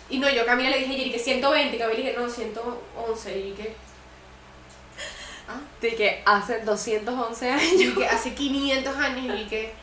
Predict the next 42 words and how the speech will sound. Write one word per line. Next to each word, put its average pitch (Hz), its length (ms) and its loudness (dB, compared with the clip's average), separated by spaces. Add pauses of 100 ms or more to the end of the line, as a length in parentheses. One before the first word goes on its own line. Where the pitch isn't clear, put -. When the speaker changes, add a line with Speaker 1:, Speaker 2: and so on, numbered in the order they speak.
(560)
Speaker 1:
No, 214 280 -2 (180)
pero 220 180 0
bueno, 208 200 0
estudié 208 340 -4
comunicación, 202 560 -4
los 185 100 -8 (220)
números 403 260 4
no 440 80 2
son 427 140 -2
míos. - 160 2 (320)
Speaker 2:
<laughs> 508 420 -2
Soy 254 80 2
Speaker 1:
Entonces, 247 100 6 (100)
Speaker 2:
lista, 214 160 4
no 214 120 4
lista. 208 420 -2 (200)
Speaker 1:
Exacto. 277 420 4 (400)
A - 60 -4
mí - 80 0
me 359 120 0
pagan 403 320 0
por 359 120 -6
ser 302 140 -6
bonita, 311 340 -6
no 247 100 -8
inteligente. 247 420 -12 (560)
Entonces, 254 540 -2 (100)
ciento 269 480 -2
once 302 460 0 (380)
años, 269 380 -2 (680)
hay 208 140 -6
muchos 311 360 -4
documentales, 294 1000 0
hay 226 300 2
quinientas 285 500 -2
mil 262 140 -2
doscientas 302 380 -4
grabaciones 294 760 -2
que 226 100 -8
están 208 200 -8
en 208 80 -4
YouTube, 311 480 -2